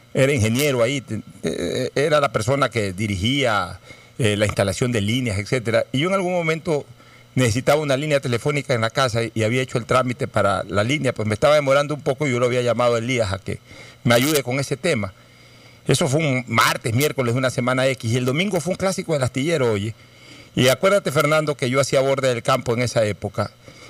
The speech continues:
Y, ah, eh, terminó el primer tiempo,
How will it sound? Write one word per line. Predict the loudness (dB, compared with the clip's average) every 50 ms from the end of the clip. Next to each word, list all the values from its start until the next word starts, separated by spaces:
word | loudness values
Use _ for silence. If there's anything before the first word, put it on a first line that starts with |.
| -10 -4
Y, | 0 0 2 2 0 -2 -4 -6 -6 -2 0
ah, | 0 0 0 -2
eh, | -4 -4 -6 -10 -4 0
terminó | 0 2 2 2 2 2
el | 0 0
primer | 0 0 0 0 0 0
tiempo, | 0 0 0 0 -2 -2 -4 -2 -2 0 -2 -4